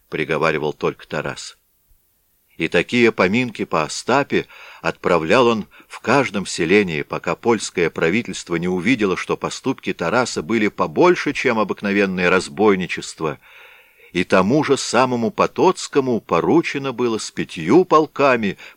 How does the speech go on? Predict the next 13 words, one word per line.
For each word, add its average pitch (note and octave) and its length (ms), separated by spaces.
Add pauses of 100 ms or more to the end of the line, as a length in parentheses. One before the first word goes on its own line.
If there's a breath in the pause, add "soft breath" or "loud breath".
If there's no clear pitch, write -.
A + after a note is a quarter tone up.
поймать G#2 680
непременно D#2+ 720
Тараса. - 520 (2750)
Шесть - 540
дней F#3+ 400
уходили A#2+ 520
казаки F#2 480
просёлочными F2+ 800
дорогами G#2 640 (520 soft breath)
от - 180
всех - 320
преследований. D#2 800 (960)
Едва D#3 760